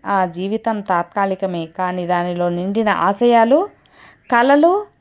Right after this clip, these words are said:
లక్ష్యాలు మాత్రం అపారమైనవిగా ఉంటాయి. కానీ మనసులో చాలామంది తాము ఏం చేయాలో, ఏ దారిలో నడవాలో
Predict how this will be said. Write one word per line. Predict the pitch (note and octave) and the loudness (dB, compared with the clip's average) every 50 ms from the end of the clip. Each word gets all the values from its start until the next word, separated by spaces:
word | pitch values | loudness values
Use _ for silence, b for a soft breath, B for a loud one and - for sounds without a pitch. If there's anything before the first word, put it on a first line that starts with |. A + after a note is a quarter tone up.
| - F3+ | -10 -4
లక్ష్యాలు | F3 F3+ F3+ F3+ - - - C#4 C4 C4 C4 C4 | 0 0 0 0 0 0 2 4 4 4 4 2
మాత్రం | B3 A#3 G#3+ G3+ G3 - - A3+ A3+ G#3 - - - | 2 2 2 0 0 0 0 0 0 -2 -4 -8 -12
అపారమైనవిగా | D#3+ - - F#3 G3 G#3 A3 A3+ A3 G#3+ G3+ F#3 F#3 F3+ F3+ F#3 G3 G3+ | -16 -14 -8 -6 -4 -2 -2 -2 -2 -2 -2 -4 -4 -6 -4 -4 -4 -2
ఉంటాయి. | F#3+ F3 E3+ - E3+ E3 E3+ E3+ F3 - - B B B B B B B B _ - | -2 -4 -6 -8 -8 -8 -8 -8 -10 -12 -14 B B B B B B B B _ 0
కానీ | D#4+ D#4+ E4 E4 D#4 C#4+ C4 - - | 2 4 4 4 4 2 2 0 0
మనసులో | G#3 A3 B3 D4 E4 D#4+ F#4 E4+ D#4+ D4+ B3+ G#3 - - - _ _ _ - A3 | 0 2 2 2 2 2 2 4 6 6 6 4 2 -2 -10 _ _ _ -8 -4
చాలామంది | G3 F#3+ G#3 A#3+ C4+ D4+ D#4+ D4 C#4+ C4+ B3+ A#3+ A3+ B3 | -2 0 2 4 4 4 4 4 4 2 2 0 0 -2
తాము | A#3+ - A3+ G#3+ G#3 G3+ G3+ G3 F3+ | -2 -2 0 0 0 0 0 0 -2
ఏం | E3 E3 E3+ F3 F#3+ A3 A3 - | -2 -4 -4 -4 -4 -4 -2 0
చేయాలో, | C4 B3 A#3 A3+ G#3+ G#3 G3+ G3 G3 - - _ | 0 2 2 2 2 2 2 0 0 -2 -6 _
ఏ | - F3+ F#3 G3+ G#3+ | -8 -4 -2 0 0
దారిలో | F#3 F3+ F3 F3 G3+ A#3 C4+ C#4 C4+ B3+ | 0 0 0 2 4 6 6 6 6 4
నడవాలో | A3 G3 F#3+ E3+ F3 F#3 G3 G3 G#3+ A#3+ C4 C4 A3+ F3+ E3+ F3 | 2 0 0 0 2 2 2 2 4 4 4 6 6 4 2 0